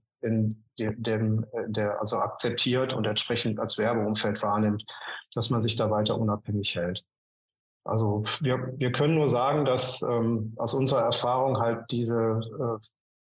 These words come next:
also sehr breit aufgestellte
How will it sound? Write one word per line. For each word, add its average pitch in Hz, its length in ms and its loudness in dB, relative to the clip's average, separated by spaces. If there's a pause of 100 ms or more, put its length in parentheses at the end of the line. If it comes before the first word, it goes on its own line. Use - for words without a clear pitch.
(800)
also 113 280 2
sehr 113 180 2
breit 120 300 0
aufgestellte 123 1000 0